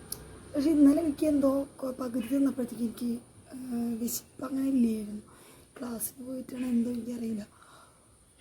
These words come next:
അപ്പോൾ എന്നാലും കഴിച്ചു, കുറച്ച് ബാക്കി വെച്ചു. പക്ഷെ അതിൻ്റെ മുന്നത്തെ പ്രാവശ്യം ഞങ്ങൾ രണ്ടെണ്ണം പാർസൽ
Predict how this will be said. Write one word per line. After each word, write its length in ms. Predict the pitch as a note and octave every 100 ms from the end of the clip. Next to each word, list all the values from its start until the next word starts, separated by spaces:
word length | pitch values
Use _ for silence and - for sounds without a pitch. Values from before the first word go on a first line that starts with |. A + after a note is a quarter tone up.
| - - - _ _ - - _ _ _ _ - _ - - - - _ _ - - - - - - - - - - C4 G#3+ G#3+ - - - - A3+
അപ്പോൾ 240 | G#3 - C4+ - _ _ _ _ _ _ _ - - -
എന്നാലും 280 | C#4 C#4 D#4
കഴിച്ചു, 300 | F4+ D4 D#4 C#4
കുറച്ച് 300 | B3+ - C#4+ D4
ബാക്കി 220 | B3+ B3
വെച്ചു. 200 | - - - - - - - -
പക്ഷെ 180 | B3+ C4+
അതിൻ്റെ 200 | C4+ C#4
മുന്നത്തെ 260 | C#4+ C#4 -
പ്രാവശ്യം 300 | C#4 C4+ C#4+
ഞങ്ങൾ 180 | C#4+ C4+ C4+
രണ്ടെണ്ണം 420 | B3+ B3 C4 C4+ C4 - -
പാർസൽ 380 | B3+ A#3+ -